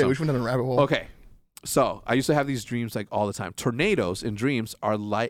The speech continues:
Speaker 1: are linked to strong emotions. Multiple tornadoes mean that you're overwhelmed by destructive people around you. Even
Speaker 2: Ooh.
Speaker 1: dreaming about tornado warning could be a sign of people who tend to worry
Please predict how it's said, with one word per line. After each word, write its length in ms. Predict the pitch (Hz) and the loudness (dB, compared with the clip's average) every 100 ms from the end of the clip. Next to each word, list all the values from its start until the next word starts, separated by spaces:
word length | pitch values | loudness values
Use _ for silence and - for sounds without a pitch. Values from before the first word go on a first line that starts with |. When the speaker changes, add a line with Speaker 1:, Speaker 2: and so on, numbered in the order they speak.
| 110 | 0
Speaker 1:
are 220 | 107 110 | 0 2
linked 240 | 113 151 | 0 -2
to 80 | 131 | -4
strong 280 | - 123 120 | -2 -2 0
emotions. 460 | 113 107 - 90 - - - | -2 -4 -6 -12 -16 -20 -14
Multiple 500 | 117 127 147 165 - | -2 0 0 -2 -4
tornadoes 760 | 139 131 113 123 135 107 107 - | -4 -2 -2 0 0 2 0 -2
mean 220 | 113 117 | -4 -2
that 80 | 113 | 0
you're 140 | 110 - | 0 2
overwhelmed 540 | 117 147 127 110 117 | 2 2 2 0 0
by 80 | 113 | -4
destructive 560 | 98 - 107 - 113 | -6 -4 -2 -2 -8
people 260 | - 107 101 | -8 -6 -4
around 280 | 117 175 123 | -2 0 -2
you. 100 | 90 - - - | -4 -8 -14 -2
Even 240 | 127 165 | 0 0
Speaker 2:
Ooh. 20 | |
Speaker 1:
dreaming 240 | 127 147 165 | 0 0 2
about 200 | 151 143 | 2 0
tornado 400 | - 113 110 117 | -2 -2 0 0
warning 380 | 113 101 101 107 | 0 0 -2 -4
could 140 | 110 | -6
be 80 | 101 | -4
a 60 | 101 | -4
sign 260 | - 95 | -4 -6
of 140 | 110 - | -6 -8
people 280 | 110 113 | -6 -6
who 140 | 110 110 | -6 -8
tend 240 | - 175 175 | -8 -8 -6
to 100 | 170 | -4
worry 400 | 135 135 135 | 0 0 0